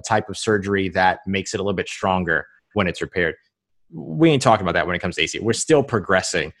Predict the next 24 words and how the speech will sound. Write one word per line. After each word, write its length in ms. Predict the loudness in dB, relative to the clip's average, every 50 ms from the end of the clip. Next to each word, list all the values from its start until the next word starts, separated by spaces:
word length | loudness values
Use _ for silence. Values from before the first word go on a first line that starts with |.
| _ _ _
in 140 | -2 -2 0
the 120 | 2 2
A 120 | 0 0 -2
C 180 | -2 -2 0
L 120 | 0 0 0
surgery. 400 | -2 -4 -4 -2 -2 -2 -2 -2
And 140 | -2 -2
what 160 | -4 -4 0 2
used 200 | 2 2 2 2
to 60 | 2
be 60 | 2
a 40 | 2
career-ending, 760 | 2 0 0 4 6 6 8 8 8 6 6 4 2 2 2 0
career-threatening 680 | 2 4 6 6 6 4 4 4 4 4 4 0 -4 -2
surgery 440 | -2 -2 -2 0 0 0 -2 0 0
or 100 | -2 -4
career-threatening 680 | -4 -2 0 0 0 0 0 0 0 0 -2 -2 -2
injury, 360 | -4 -4 -4 -4 -4 -6 -6 -8 _ _ _ _ _
no 180 | 2 4 4 4
longer. 460 | 4 4 2 2 2 0 0 -2 -2 -6 -14 _ _ _
But 220 | 2 2 2 -2 _ 2
is 160 | 4 4 4
it 120 | 2 0
something 180 | 0 0 0